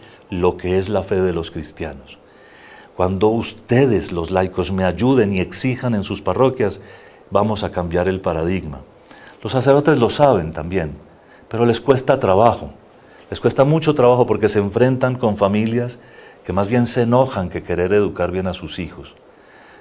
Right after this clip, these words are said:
Y tratar de imponer esto sería inútil, pero cambiar el paradigma es el secreto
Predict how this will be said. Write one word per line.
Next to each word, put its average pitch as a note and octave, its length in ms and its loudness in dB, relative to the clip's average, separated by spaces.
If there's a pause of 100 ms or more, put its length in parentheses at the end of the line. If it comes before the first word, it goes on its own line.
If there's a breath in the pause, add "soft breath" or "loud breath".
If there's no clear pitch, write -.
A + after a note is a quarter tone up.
(100 loud breath)
Y G2+ 300 -6 (380)
tratar G#2 480 0
de A2 80 4
imponer G2 400 2
esto A2 420 2
sería F2 320 -6
inútil, G#2 640 -4 (600 soft breath)
pero F2 300 -2 (220)
cambiar F2 560 0
el B2 140 0
paradigma G2+ 680 -2 (280)
es B2 340 2
el G#2 160 0
secreto F#2+ 600 -4